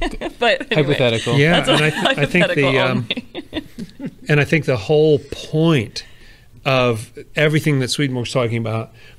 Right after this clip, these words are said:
Speaker 3: the whole point of everything Jesus came into this world to do was to get us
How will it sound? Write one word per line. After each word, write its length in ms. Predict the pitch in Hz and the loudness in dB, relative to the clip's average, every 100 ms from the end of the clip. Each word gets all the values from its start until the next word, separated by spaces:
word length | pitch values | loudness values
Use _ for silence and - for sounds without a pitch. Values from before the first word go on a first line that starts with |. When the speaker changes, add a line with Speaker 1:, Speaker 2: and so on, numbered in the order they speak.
| - | -8
Speaker 3:
the 220 | 139 131 | 0 2
whole 220 | 120 147 | 4 4
point 300 | 139 143 135 | 4 2 2
of 80 | 123 | 4
everything 420 | 123 123 117 123 | 2 0 -2 -2
Jesus 320 | 113 123 123 117 | -2 0 0 -2
came 220 | 131 120 | -2 -2
into 100 | 117 | -2
this 180 | 117 - | -4 -4
world 260 | 131 120 | -2 -2
to 80 | 113 | -2
do 460 | 113 127 117 113 110 - - - - - | -4 -2 0 -2 -4 -8 -20 -20 -20 -16
was 560 | - 120 139 147 139 - | -8 0 4 4 2 0
to 320 | - 139 113 - - - 165 139 131 | -2 -4 -4 -10 -18 -16 -14 -14 -14
get 360 | - 147 160 - - - | -2 2 2 -2 -18 -2
us 300 | 143 131 | 0 0